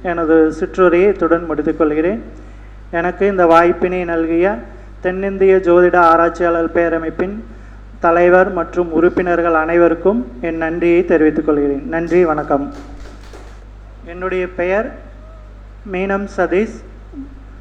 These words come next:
ஃபோன் நம்பர் எயிட் டூ ஃபோர் எயிட் நைன் ஜீரோ நைன் எயிட் செவன் ஒன், எண்பத்தி ரெண்டு, நாற்பத்தி எட்டு, தொண்ணூறு, தொண்ணூத்தி எட்டு, எழுபத்தி ஒன்று. நன்றி.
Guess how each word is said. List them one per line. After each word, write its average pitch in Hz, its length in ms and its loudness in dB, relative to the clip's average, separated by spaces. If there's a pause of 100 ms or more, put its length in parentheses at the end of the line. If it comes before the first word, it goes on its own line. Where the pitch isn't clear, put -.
(360)
ஃபோன் 202 200 0
நம்பர் 202 500 -2 (960)
எயிட் 190 360 0
டூ 240 280 2 (280)
ஃபோர் 202 280 4
எயிட் 202 300 0
நைன் 202 300 -4 (340)
ஜீரோ 202 540 4
நைன் 185 260 -2
எயிட் 208 260 -4 (320)
செவன் 175 280 2
ஒன், 170 320 -2 (600)
எண்பத்தி 202 440 -4
ரெண்டு, 196 520 -6 (160)
நாற்பத்தி 185 520 -6
எட்டு, 196 540 -8 (140)
தொண்ணூறு, 196 840 -4 (300)
தொண்ணூத்தி 208 460 -2
எட்டு, 208 600 -4
எழுபத்தி 180 440 -2
ஒன்று. 156 300 -8 (160)
நன்றி. 156 440 -10